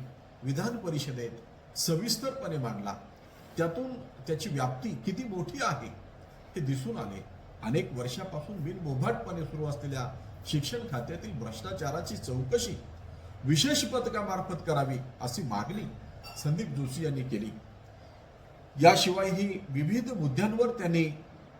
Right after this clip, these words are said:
मतं मांडून कामकाजामध्ये आपला सक्रिय सहभाग नोंदवला, हे विशेष आहे. आणि तरुण आमदार जेव्हा अशा पद्धतीने बोलतात, तेव्हा अंधार फार झालेला असताना सुद्धा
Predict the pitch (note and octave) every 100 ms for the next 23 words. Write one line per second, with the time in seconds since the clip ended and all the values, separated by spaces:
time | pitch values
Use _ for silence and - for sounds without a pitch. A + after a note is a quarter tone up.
0 | - - C3+ C3+ C3 D#3 D3 - - -
1 | B2+ A#2+ B2+ E3+ B2+ - - B2+ C3 D3
2 | D3+ C#3+ C#3 C3 - D#3+ C3+ C3 - G3+
3 | - - D3 F#3 B3 A#3+ F#3+ D3+ B2+ A2+
4 | G#2+ G#2 - - - C4 A#3 E3 - C4+
5 | - G#2+ F#2 F#2 - - - - - C#3+
6 | A#3 - D#3 B3 - F#3+ E3+ D3+ D3 D#3+
7 | E3+ A3+ A3 - - G#3+ F#3+ F3+ F3 D#3+
8 | B2+ B2+ C3+ B2+ - - - - G#3 A3
9 | D3+ G3 C#4+ B3+ G#3+ G#3+ G3 D#3+ F#3 F3+
10 | D#3 F3 D#3 C#3 B2+ C3